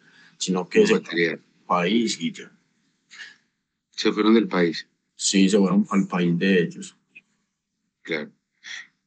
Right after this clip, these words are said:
Speaker 2: ¿Tu familia, tu mamá, qué te ha dicho?
Speaker 1: No, está muy triste, mucho, mucho, mucho, que ella nunca pensó que yo hiciera eso, que ella sí tenía sus, como decir, sus,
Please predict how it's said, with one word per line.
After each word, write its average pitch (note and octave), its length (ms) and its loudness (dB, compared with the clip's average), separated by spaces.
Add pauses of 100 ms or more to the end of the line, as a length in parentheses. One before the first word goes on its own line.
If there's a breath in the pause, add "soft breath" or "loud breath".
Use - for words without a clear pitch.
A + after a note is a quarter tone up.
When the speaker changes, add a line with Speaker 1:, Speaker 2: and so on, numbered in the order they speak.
(460)
Speaker 2:
¿Tu G2+ 80 -8
familia, F#2 600 2 (840)
tu F#2 100 -6
mamá, F2 500 -2 (1300)
qué F#2+ 140 -2
te G2 140 0
ha F#2 60 4
dicho? F#2+ 380 0 (640)
Speaker 1:
No, A2 560 4
está - 220 -2
muy F#2+ 320 4
triste, F2+ 600 0
mucho, F2+ 440 -2
mucho, F2 340 0
mucho, F2+ 420 0
que F2 100 -6
ella F2+ 140 0
nunca G2 340 2
pensó E2+ 280 -4
que F#2+ 140 -2
yo F#2 80 -2
hiciera F#2 520 0 (200)
eso, G2+ 180 0
que F#2 120 -6
ella G2 160 0
sí A#2 140 -2
tenía A2 440 2
sus, F2 560 -6 (840)
como F#2+ 220 2
decir, F#2 360 0
sus, G#2 600 -2